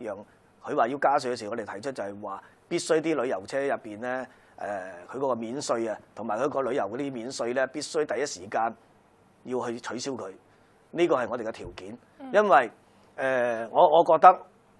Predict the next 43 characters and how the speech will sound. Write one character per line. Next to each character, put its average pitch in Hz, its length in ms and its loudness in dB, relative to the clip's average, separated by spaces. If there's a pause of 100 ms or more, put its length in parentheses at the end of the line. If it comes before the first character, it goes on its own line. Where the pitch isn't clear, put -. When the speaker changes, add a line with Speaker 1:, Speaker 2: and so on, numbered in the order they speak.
(240)
Speaker 1:
因 208 100 4
為 156 100 4
太 139 260 4
多 143 240 4
啦， 117 140 0 (340)
咁 196 220 0
同 127 120 -6
埋 123 160 4
呢， 170 140 6
你 165 80 0
首 151 180 2
先 170 240 0
向 147 220 0
市 135 120 -8
民 156 80 -4
呢 127 180 -4
邊 165 100 0
開 160 200 2
刀 165 100 2
嘅 139 160 2
時 104 160 -8
候， 107 80 -6
市 127 160 -8
民 110 160 -6
有 110 160 -6
意 123 180 -10
見 110 300 -12
嘅， 104 100 -10 (240)
同 110 80 -8
埋 127 100 2
你 147 120 2
點 147 240 -2
解 139 240 4 (200)
喺 165 140 4
一 - 20 -2
啲 180 400 0 (260)
呢 190 140 0
啲 190 200 2 (100)
幾 151 60 0
百 160 120 10
萬 135 240 2
嘅 147 80 0
車， 160 340 2